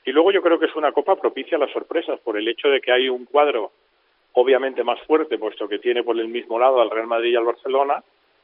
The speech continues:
y por el otro lado tiene al anfitrión y a equipos que son serios aspirantes a dar la campanada, ¿no? Eh, ninguno de los que está ahí, quizá excluyendo Unicaja, fíjate que, que se ha clasificado, como sabes, por el hecho de ser anfitrión, no por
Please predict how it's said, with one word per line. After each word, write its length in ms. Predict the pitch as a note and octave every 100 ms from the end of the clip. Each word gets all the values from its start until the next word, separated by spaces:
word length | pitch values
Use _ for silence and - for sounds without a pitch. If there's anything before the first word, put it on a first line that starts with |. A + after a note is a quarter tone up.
| _ -
y 100 | A#2
por 180 | A#2+
el 100 | G#2+
otro 180 | A#2 A2+
lado 240 | A#2 A#2 A#2
tiene 220 | A2+ A#2
al 80 | A#2
anfitrión 560 | A2+ B2+ A#2+ B2 D#3
y 60 | F3
a 40 |
equipos 320 | A2 A#2+ A#2+ -
que 120 | A2+
son 340 | B2+ B2+ C3 _ _ _ _ - -
serios 300 | C#3 C3+ A#2+
aspirantes 640 | B2 - B2 B2 B2 D3 B2
a 80 | A#2
dar 140 | A#2+
la 120 | A#2+
campanada, 640 | A2+ G2 - G2+ C3 G#2 G2+
¿no? 160 | C3 _ _ _ _ -
Eh, 520 | A#2+ A2 A2 A2 A2+ -
ninguno 640 | C#3 B2+ B2+ C3+ G3 F3
de 100 | B2
los 120 | A#2+ -
que 120 | C3
está 200 | - A#2+
ahí, 340 | B2+ F3 - - _ _
quizá 240 | - -
excluyendo 460 | - E3 D#3 E3+ D#3
Unicaja, 440 | C3+ - - B2
fíjate 500 | - D3+ C#3 - C#3+
que, 260 | - G#2+ - _ _ _ _ _
que 100 | -
se 80 | D#3
ha 60 | C3+
clasificado, 580 | B2+ - - C3 C3
como 180 | B2 A#2+
sabes, 360 | - B2+ B2+ A#2
por 180 | B2+ A#2
el 80 | A#2+
hecho 200 | - B2
de 80 | A2
ser 140 | A2+
anfitrión, 580 | A2 A2+ - D3 C#3+ A2+
no 120 | A2
por 320 | A#2 A2 G#2+